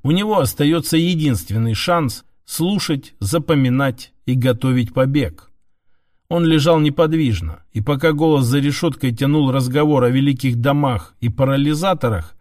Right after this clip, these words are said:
в голове у него включился тихий деловой свет. Та же лампа, что когда-то горела над монитором, когда он перебирал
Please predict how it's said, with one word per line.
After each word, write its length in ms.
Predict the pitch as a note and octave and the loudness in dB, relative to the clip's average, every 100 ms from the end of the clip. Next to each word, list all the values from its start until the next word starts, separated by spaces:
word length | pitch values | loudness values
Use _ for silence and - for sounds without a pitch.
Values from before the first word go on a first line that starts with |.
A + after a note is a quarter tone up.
| _ _ _ - | _ _ _ -8
в 100 | A2+ | -2
голове 380 | C#3+ E3 G3+ | 2 2 2
у 60 | F#3+ | 2
него 300 | D3+ D3+ E3+ | 2 2 2
включился 640 | - C3+ C#3 - D3+ D3 | 0 0 0 0 -2 0
тихий 640 | C3 - F3 - D3+ B2 - | -4 -4 -6 -4 -2 -4 -6
деловой 520 | G2 A#2 C#3+ C#3+ D3 C3+ | -4 0 0 2 0 0
свет. 540 | - D3 G#2 - _ _ _ _ _ _ | -2 -2 -4 -8 _ _ _ _ _ _
Та 140 | - F#3 | -4 -2
же 140 | F3+ | -2
лампа, 400 | F#3+ F#3+ C3 G#2+ | 0 2 2 -2
что 200 | G2+ B2 | -4 -6
когда-то 460 | A2 B2+ C#3+ C#3 B2 | -4 -2 0 0 -2
горела 420 | B2 C3+ D3+ C#3 | 0 2 2 2
над 200 | C3 A#2+ | 0 0
монитором, 800 | B2+ C3+ C#3 C#3 F3 D3 A#2+ - _ _ | 2 2 0 2 2 2 -2 -6 _ _
когда 340 | - B2 A#2+ C#3 | -8 -4 2 2
он 200 | E3+ D3+ | 4 2
перебирал 760 | C3 B2+ B2 B2+ D3 C3+ G#2+ | 2 2 0 0 2 0 -2